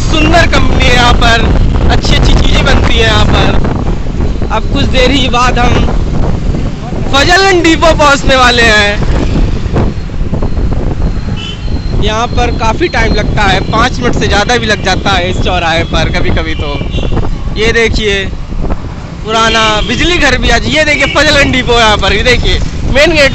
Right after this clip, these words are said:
मेन गेट देख लीजिए आप लोग। अब ये देखिए, चाचा जा रहे हैं सुबह सुबह।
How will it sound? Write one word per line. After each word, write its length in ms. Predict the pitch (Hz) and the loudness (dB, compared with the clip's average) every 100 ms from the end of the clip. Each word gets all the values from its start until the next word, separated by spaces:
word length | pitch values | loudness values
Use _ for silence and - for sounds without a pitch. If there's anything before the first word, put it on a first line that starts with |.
| 262 | 0
मेन 160 | 262 | 0
गेट 200 | 254 220 | 0 -2
देख 140 | 196 - | -2 -2
लीजिए 260 | - - | 0 0
आप 200 | 151 147 | 0 -2
लोग। 120 | - - - - - - - - - - - - - - - - - - - | -4 -4 -2 0 2 0 0 -2 0 2 2 2 0 0 0 2 0 0 0
अब 160 | - - | 0 0
ये 60 | |
देखिए, 220 | - - 214 | 0 -2 -2
चाचा 420 | - 202 208 214 | -2 -2 0 0
जा 220 | 208 214 | 2 2
रहे 240 | 208 208 | 2 2
हैं 400 | 214 208 208 202 | 2 0 -2 -4
सुबह 280 | - - 202 | -8 -6 -6
सुबह। 360 | 196 185 185 | -4 -4 -4